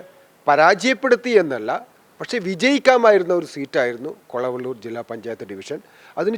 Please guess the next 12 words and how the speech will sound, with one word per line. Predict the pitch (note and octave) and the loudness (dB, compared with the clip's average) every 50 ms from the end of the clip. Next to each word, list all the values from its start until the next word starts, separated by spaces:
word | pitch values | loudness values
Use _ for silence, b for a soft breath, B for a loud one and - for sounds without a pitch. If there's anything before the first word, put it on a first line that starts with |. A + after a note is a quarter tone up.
| - - | -4 -6
ചുറ്റിലുമുള്ള | A#3 - _ - C#4 C4+ C4 A3 F#3+ F3+ F3+ F#3 F#3+ - - - _ - D3 | -8 -6 _ -4 -2 0 4 4 6 6 6 6 4 2 -4 -16 _ -8 -6
ഇടതുപക്ഷ | D3+ D#3 F3+ E3+ F3 D#3+ - D3+ | -4 -4 -2 -2 -4 -6 -4 -2
ജനാധിപത്യ | D#3+ D#3 D#3 D#3 D#3 - E3+ D#3 | 0 0 0 0 -2 -4 -6 -6
മുന്നണി | D#3+ D3+ D3+ D3 D3+ D3 C#3+ | -6 -6 -4 -4 -4 -6 -6
വിജയിച്ച | C3 B2 C#3+ C#3+ C#3 - D3+ - - | -6 -6 -8 -8 -6 -8 -10 -10 -8
സീറ്റുകളെല്ലാം | C3 C3 - - D#3+ D3+ D3+ C#3 B2+ C3 C#3+ D3 C#3 - A#2+ | -14 -10 -6 -4 -2 0 0 0 2 2 0 -2 -2 -4 -10
തന്നെ, | G#2+ G#2+ G#2+ - b b b b b b b - | -10 -10 -14 -16 b b b b b b b -6
ജില്ലാ | D3 D3+ E3+ F3+ F3 | 0 2 2 2 2
പഞ്ചായത്ത് | F3 E3+ D#3+ E3+ D#3+ - E3+ D3 C#3+ | 0 0 0 0 0 0 -4 -6 -6
ഡിവിഷനുകളെല്ലാം | C3 C3 B2+ C#3+ C#3 C#3+ C3+ B2+ B2 A#2 A#2 A#2 A#2 A2+ | -6 -6 -8 -8 -8 -6 -6 -6 -6 -8 -8 -10 -10 -12
തന്നെ | A2 G#2+ B2 C#3+ - b b b b b b b b b - | -12 -12 -14 -14 -16 b b b b b b b b b -6
ഒരു | E3 E3+ | -6 -4